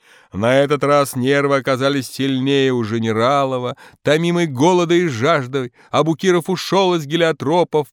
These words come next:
половине седьмого вечера. Женералов радостно взволнованный победой, убежал через минуту.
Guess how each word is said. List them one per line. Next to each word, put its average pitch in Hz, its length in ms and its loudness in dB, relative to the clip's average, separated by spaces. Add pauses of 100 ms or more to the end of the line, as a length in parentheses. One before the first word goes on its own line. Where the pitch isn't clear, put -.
половине 131 540 -4
седьмого 101 640 -8
вечера. 123 640 -8 (440)
Женералов 175 680 2
радостно 175 520 -2
взволнованный 156 800 0
победой, 131 560 -2 (160)
убежал 131 520 0
через 123 600 -6 (300)
минуту. 104 800 -4